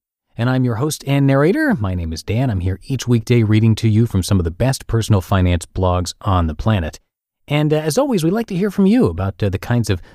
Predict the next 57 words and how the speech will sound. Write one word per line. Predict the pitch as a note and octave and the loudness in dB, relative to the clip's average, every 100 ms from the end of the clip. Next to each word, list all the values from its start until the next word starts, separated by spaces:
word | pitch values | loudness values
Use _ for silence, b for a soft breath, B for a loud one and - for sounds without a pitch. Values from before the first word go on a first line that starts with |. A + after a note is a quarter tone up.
| B | B
topics | A#2+ B2+ A#2+ - | -4 -2 -4 -2
we're | G2 | -4
covering. | - B2 C3+ C#3 | 0 0 2 2
Maybe | G#2 G#2 | 2 0
you've | G#2 | -2
got | G#2 G2 | -2 -2
a | |
request | E2+ - A#2 B2 | -4 -4 -4 -4
for | - B2 | -4 -2
us. | G3 - - - | -2 -2 -12 -14
We'll | F#2 | -14
see | - G#2 | -4 -2
what | A#2 | 0
we | A#2+ | 0
can | C3+ | 2
do. | D3+ E2+ | 0 -2
Come | A2+ | -4
share | G#2+ - B2 | -4 -2 0
those | A2+ G#2+ | 0 0
ideas | G#2+ G#2 A2 F2 - _ b b | -2 0 0 0 -6 _ b b
with | A2+ B2 | 0 2
us | F2 E2+ | 0 0
at, | F#2 E2+ | 0 0
uh, | F#2+ F2+ | 0 0
old | - A#2 A#2 | 2 2 2
podcast | - G2+ F2+ F#2+ F2 F2 - _ _ _ | -2 -4 -4 -6 -6 -6 -10 _ _ _
dot | F2+ E2+ E2 | -2 -2 -2
com. | A2 F#2+ D2 - _ _ _ _ - | -2 -2 -2 -14 _ _ _ _ -4
And | D3+ | -2
I | |
want | F3+ A#3+ | 0 -2
to | A3 | -4
thank | G3+ F3+ | -4 -4
Health | - E3+ G#3 - | -2 -2 -2 -4
I | D3+ D#3 | -6 -6
Q | - - B2 | -6 -2 -2
for | F2+ G#2+ | -2 -10
sponsoring | - A2 G2+ G#2 F#2+ | -6 -4 -2 -2 -2
today's | G#2 F#2+ F#2 | -2 -4 -2
episode. | F#2 F2+ - D#2 D2 _ _ _ b | -4 -4 -8 -8 -10 _ _ _ b
Health | - A#3+ | -4 -2
I | B3+ G3 | -2 -2
Q | - A2+ | -2 -2
uses | F#2+ G#2+ B2+ B2 | -2 -4 -2 -4
science | - D3 E3+ G3 - | -4 -4 -4 -6 -2
and | C#3 A#2+ | -2 2
data | A#2+ E2+ E2+ | 0 0 -6
to | G2 | -10
secure | A2+ - B2 A2 | -10 -4 -2 0
lower | G#2+ F3 G#3+ | 0 2 2
rates | D#3+ D#3+ | 0 0
on | C#3 A#2+ | 0 0
life | A2 A#2 | 0 -2
insurance | F#2+ - E2+ E2+ | -6 -6 -8 -8
for | - A2+ | -4 -2
health-conscious | A#2 E3+ - A2 C#3 | -2 -6 -4 -4 -4
people. | - A#3 - | -2 -2 -4